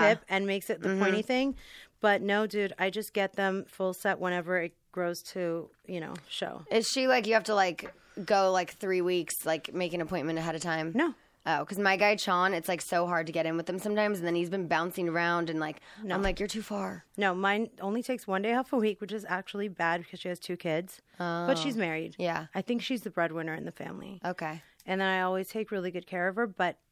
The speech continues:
Speaker 1: no, you can make an appointment in less time than you're gonna,
Speaker 2: Mm-hmm.
Speaker 1: you're in good shape. You can go to my
Speaker 2: Yeah,
Speaker 1: girl
Speaker 2: no, I just, um, I
Speaker 1: for
Speaker 2: just
Speaker 1: backup.
Speaker 2: started going. There's this place, um, in Marina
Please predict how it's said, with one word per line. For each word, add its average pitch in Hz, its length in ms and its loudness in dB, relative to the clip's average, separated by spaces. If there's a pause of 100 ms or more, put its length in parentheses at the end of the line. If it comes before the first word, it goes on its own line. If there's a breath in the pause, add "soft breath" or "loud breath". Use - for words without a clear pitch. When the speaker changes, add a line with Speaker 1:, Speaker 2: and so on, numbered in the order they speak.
Speaker 1:
no, 185 260 2
you 180 160 -2
can 208 260 -2 (240)
make 190 280 -4
an 180 60 -6
appointment 185 500 -8
in 175 180 -6
less 175 200 -6
time 175 280 -6
than 175 240 -4 (440 loud breath)
you're 277 140 2
gonna, 370 180 2
Speaker 2:
Mm-hmm. 208 160 -10
Speaker 1:
you're 269 180 0
in 370 100 2
good 240 160 -2
shape. 190 380 -2
You 226 60 -2
can 285 120 0
go 277 100 2
to 277 80 2
my 262 80 4
Speaker 2:
Yeah, 311 200 10
Speaker 1:
girl 247 80 6
Speaker 2:
no, 262 100 10
I 226 160 10
just, 247 240 2
um, 208 480 6
I 202 140 4
Speaker 1:
for 233 60 6
Speaker 2:
just 226 100 2
Speaker 1:
backup. 214 260 8
Speaker 2:
started 185 340 2
going. 190 360 4
There's 190 160 0
this 196 140 -6
place, 196 420 0
um, 175 320 0
in 180 140 0
Marina 175 480 -2